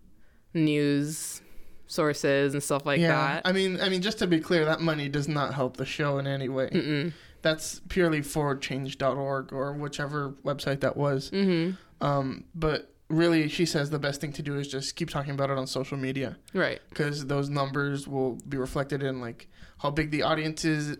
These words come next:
Speaker 2: and how engaged they are.
Speaker 1: Mm-hmm.
Speaker 2: And I think those are kind of concrete metrics they can take to potential
Speaker 1: Mm-hmm.
Speaker 2: buyers.
Speaker 1: Exactly.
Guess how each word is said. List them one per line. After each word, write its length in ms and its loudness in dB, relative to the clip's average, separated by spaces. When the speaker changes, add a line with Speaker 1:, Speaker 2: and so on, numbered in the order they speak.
Speaker 2:
and 240 -2
how 140 0
engaged 580 -4
they 160 4
are. 320 4
Speaker 1:
Mm-hmm. 300 4
Speaker 2:
And 160 0
I 40 -2
think 220 0
those 200 2
are 200 0
kind 200 -2
of 80 0
concrete 600 -4
metrics 520 -2
they 120 0
can 140 -10
take 300 -4
to 240 -4
potential 360 4
Speaker 1:
Mm-hmm. 60 2
Speaker 2:
buyers. 500 -2
Speaker 1:
Exactly. 760 -2